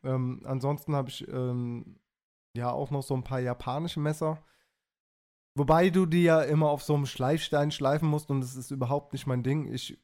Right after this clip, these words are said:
bewundere die Japaner, die irgendwie eine Stunde vor Arbeitsbeginn an, auf die Arbeit kommen in Japan und die Messer nochmal schleifen und total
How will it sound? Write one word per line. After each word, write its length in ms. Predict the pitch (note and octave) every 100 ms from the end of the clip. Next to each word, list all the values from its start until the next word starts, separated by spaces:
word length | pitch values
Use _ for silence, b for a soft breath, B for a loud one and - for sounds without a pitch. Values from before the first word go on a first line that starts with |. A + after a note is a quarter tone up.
| _ -
bewundere 520 | B2+ E3 G#3+ F3+ E3
die 100 | D3
Japaner, 540 | C#3+ - D#3 E3+ E3+
die 180 | D3+ C#3
irgendwie 240 | C3+ C3+ C3
eine 120 | C3
Stunde 460 | - D3 D#3+ D#3
vor 600 | D3+ C#3+ C3 B2+ B2 A#2+
Arbeitsbeginn 920 | C3 C#3+ C3+ - - B2+ D3 C#3+ - -
an, 200 | B2+ B2+
auf 200 | B2 -
die 120 | C3+
Arbeit 260 | B2 C#3+ -
kommen 200 | D3 C#3+
in 100 | B2+
Japan 520 | B2+ C3+ C#3 C3+ C3+
und 260 | - B2 A#2+
die 60 | A#2+
Messer 260 | C#3+ D#3
nochmal 240 | C3+ A#2+ A#2+
schleifen 500 | - A#2 B2 C#3+ A#2+
und 240 | B2 A#2
total 720 | C3 B2 C#3+ C#3+ D3+ D3 C3+